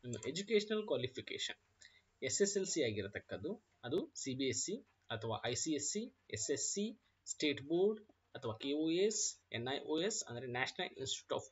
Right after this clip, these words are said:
Open School. ಇಲ್ಲಿ ನೋಡಿ, National Institute of Open School ಕೂಡ ಇಲ್ಲಿ consider ಮಾಡಿದ್ದಾರೆ. ಮತ್ತೆ ಎಸ್ ಎಸ್ ಎಲ್ ಸಿ equivalent ಇದ್ದವರು ಕೂಡ ಇದಕ್ಕೆ apply ಮಾಡಬಹುದು.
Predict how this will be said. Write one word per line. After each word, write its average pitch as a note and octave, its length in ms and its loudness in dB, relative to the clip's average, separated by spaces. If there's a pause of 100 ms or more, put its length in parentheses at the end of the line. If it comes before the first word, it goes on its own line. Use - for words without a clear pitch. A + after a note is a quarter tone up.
(120)
Open G#3 380 2
School. - 440 -2 (460)
ಇಲ್ಲಿ A2 120 -2
ನೋಡಿ, C3 180 -2
National E3+ 360 -2
Institute F3 360 -4
of - 160 -4
Open F#3 200 -2
School C3+ 360 -6
ಕೂಡ A#2+ 180 -2 (680)
ಇಲ್ಲಿ A#2+ 140 -6
consider C#3+ 360 -2
ಮಾಡಿದ್ದಾರೆ. D3 360 4
ಮತ್ತೆ A3+ 320 -4
ಎಸ್ G3 180 6
ಎಸ್ G#3+ 160 2
ಎಲ್ G#3+ 80 2
ಸಿ A#3+ 140 0
equivalent E3+ 800 8 (520)
ಇದ್ದವರು A#2 260 4
ಕೂಡ C3+ 160 0
ಇದಕ್ಕೆ D#3+ 400 2 (500)
apply C3+ 360 6
ಮಾಡಬಹುದು. G2 540 -2